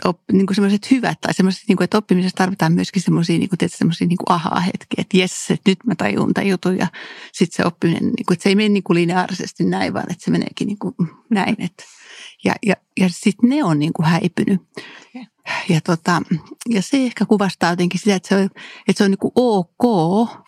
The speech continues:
Speaker 1: mut sit se ei, siihen on vaikea saada semmosia, niinku, tosiaan niitä oivalluksen hetkiä ja, ja, ja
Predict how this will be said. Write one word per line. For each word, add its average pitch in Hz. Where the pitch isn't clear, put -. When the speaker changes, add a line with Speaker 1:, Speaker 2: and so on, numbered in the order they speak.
Speaker 1:
mut 190
sit 208
se -
ei, 202
siihen 208
on 208
vaikea 214
saada 160
semmosia, 175
niinku, 165
tosiaan 175
niitä 160
oivalluksen 180
hetkiä -
ja, 170
ja, 165
ja 170